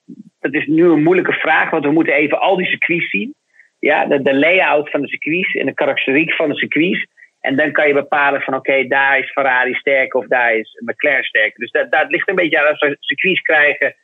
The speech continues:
met, eh, eh, eh, eh, ehm, ha-, eh, high downforce bochten, lange rechte stukken.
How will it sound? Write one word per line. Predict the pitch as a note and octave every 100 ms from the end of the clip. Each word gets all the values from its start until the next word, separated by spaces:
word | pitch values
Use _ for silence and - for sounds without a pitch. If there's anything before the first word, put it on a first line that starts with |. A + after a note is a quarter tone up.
| _ _ _
met, | D#3 D3+
eh, | - C#3 C3+
eh, | - C#3 C3+ C3+ -
eh, | C3 C3+ C3+ C3 - B2+ B2 B2
eh, | A#2 - _
ehm, | B2+ B2 A#2+ A#2+ A2+
ha-, | - B2
eh, | - B2+ A#2+ C#3
high | D3
downforce | C#3 C#3 D3 D3 C#3 A2+
bochten, | D3 C#3+ - C3+ B2+ -
lange | B2+ D3+ D3
rechte | C#3 C3+ -
stukken. | - - E3 C3+ A2+